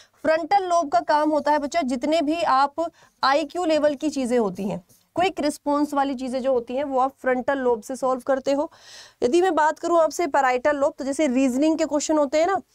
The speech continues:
वो पैराइटल लोब आपका, अ, एक्टिवेट होता है। साथ ही साथ जितने भी लॉजिकल चीज़ें होती हैं, इन सब पर आपका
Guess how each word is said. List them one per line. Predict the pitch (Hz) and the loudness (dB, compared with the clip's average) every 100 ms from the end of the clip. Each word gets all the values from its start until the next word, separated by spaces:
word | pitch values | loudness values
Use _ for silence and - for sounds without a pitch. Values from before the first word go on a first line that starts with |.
| _ - | _ -2
वो | 285 | 0
पैराइटल | 285 262 262 285 302 | 2 2 2 0 2
लोब | 294 302 | 2 2
आपका, | 294 285 294 | 0 0 -2
अ, | - 254 240 240 | 2 4 4 4
एक्टिवेट | 247 - 302 311 302 | 0 -2 -4 -2 -2
होता | 294 311 | -2 -2
है। | 381 | -2
साथ | 302 269 | -2 -2
ही | 302 | 0
साथ | 330 | 0
जितने | 269 262 277 | -2 -2 -2
भी | 294 | 0
लॉजिकल | 285 240 240 277 311 | 2 2 0 0 -2
चीज़ें | 269 277 302 | -2 -4 -2
होती | 294 277 | -2 -2
हैं, | 302 | -4
इन | 311 | -2
सब | 302 294 | -4 -4
पर | 302 294 | -2 0
आपका | 254 294 | 0 0